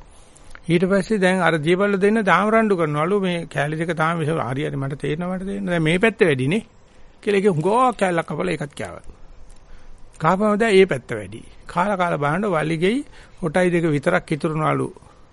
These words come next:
දියබල්ල දෙන්නට ඉවල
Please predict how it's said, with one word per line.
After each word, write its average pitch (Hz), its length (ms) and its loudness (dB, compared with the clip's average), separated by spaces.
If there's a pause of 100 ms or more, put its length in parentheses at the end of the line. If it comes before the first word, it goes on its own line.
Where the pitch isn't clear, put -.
(1120)
දියබල්ල 185 380 6
දෙන්නට 135 400 0 (560)
ඉවල 202 180 8